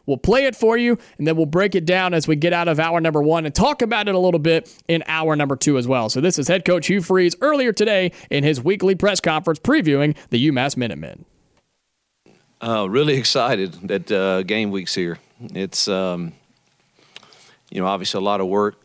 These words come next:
Speaker 2: goes into getting to this point, but, uh, when you finally know that this Saturday will be real, um, it's just, you know, it's, it's that time that we gotta find out what the reveal party shows,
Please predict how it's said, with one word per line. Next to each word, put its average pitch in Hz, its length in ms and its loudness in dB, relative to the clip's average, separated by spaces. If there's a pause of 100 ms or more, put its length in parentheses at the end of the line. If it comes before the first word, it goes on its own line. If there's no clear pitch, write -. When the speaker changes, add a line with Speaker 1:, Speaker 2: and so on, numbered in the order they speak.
(260)
Speaker 2:
goes 101 240 -4
into 95 200 -4
getting 98 280 -4
to 98 100 -12
this 90 220 -8
point, 101 560 -6
but, 90 260 -8
uh, 92 200 -4
when 90 160 -4
you 90 100 -4
finally 92 580 -6 (880)
know 101 360 -2
that 87 240 -10
this 107 160 -4
Saturday 95 480 -2
will 95 140 -8
be 92 160 -8
real, 95 440 -4 (840)
um, 98 420 -2
it's 101 160 -4
just, - 380 -4
you 127 260 -6
know, 92 140 -2
it's, - 240 -4
it's 98 240 -6
that 101 260 -4
time 101 380 -4
that 92 100 -6
we 92 140 -8
gotta 101 180 -4
find 98 340 -4
out 98 380 -2
what 92 320 -6
the 90 300 -4
reveal 95 400 -2
party 95 300 -2
shows, 101 600 -4